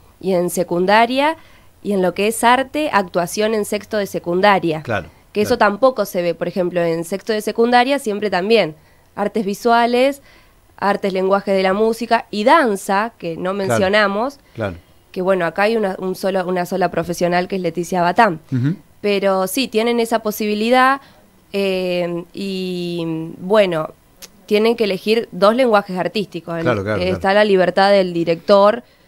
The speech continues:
Speaker 1: si elegir música, plástica, teatro o danza.
Speaker 2: Claro, claro, seguir incluyendo otras disciplinas además de las ya tradicionales, ¿no?
Speaker 1: Claro, eh, así que bueno,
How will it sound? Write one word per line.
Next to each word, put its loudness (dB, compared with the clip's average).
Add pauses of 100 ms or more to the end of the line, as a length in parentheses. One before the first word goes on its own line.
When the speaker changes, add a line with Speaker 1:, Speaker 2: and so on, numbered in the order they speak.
(120)
Speaker 1:
si -8
elegir -2
música, -4
plástica, -4 (280)
teatro -2
o 2
danza. -2
Speaker 2:
Claro, -4
claro, -10
seguir -4
incluyendo -2
otras -6
disciplinas -6
además -4
de -6
las -8
ya -8
tradicionales, -8
¿no? -10
Speaker 1:
Claro, 0 (180)
eh, -2
así -6
que -4
bueno, 0